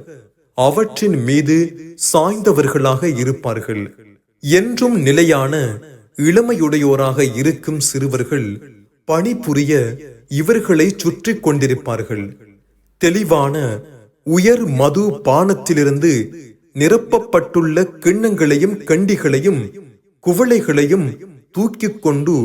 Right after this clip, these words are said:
அவர்களை சுற்றி கொண்டே இருப்பார்கள். அம்மதுவை அருந்துவதனால் தலைவலிக்குள்ளாக மாட்டார்கள், மதி மயக்கத்திற்கும் உள்ளாக மாட்டார்கள். இவர்கள்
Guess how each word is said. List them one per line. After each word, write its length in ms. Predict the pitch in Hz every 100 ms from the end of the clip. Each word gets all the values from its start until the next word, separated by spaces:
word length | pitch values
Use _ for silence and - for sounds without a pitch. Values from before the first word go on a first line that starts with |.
| 110 - 127 -
அவர்களை 580 | 131 135 175 - 160 202 208
சுற்றி 400 | 185 - - 226
கொண்டே 480 | - 151 143 156 139
இருப்பார்கள். 680 | 131 139 - 113 107 107 101 - - _ _ _ _ _ -
அம்மதுவை 680 | 156 139 151 175 247 240 233 -
அருந்துவதனால் 960 | 135 156 196 185 139 135 135 123 107 110 - _ 107 _ -
தலைவலிக்குள்ளாக 1000 | 175 240 214 202 185 - 143 139 135 143
மாட்டார்கள், 640 | 120 117 120 113 110 110 104 - - _ _ _ 139
மதி 340 | 139 160 233
மயக்கத்திற்கும் 960 | 170 135 185 - 226 - 226 - 247 190
உள்ளாக 420 | 143 135 120 120
மாட்டார்கள். 600 | 107 107 113 107 107 90 - _ _ _ _ _
இவர்கள் 540 | 151 170 247 233 240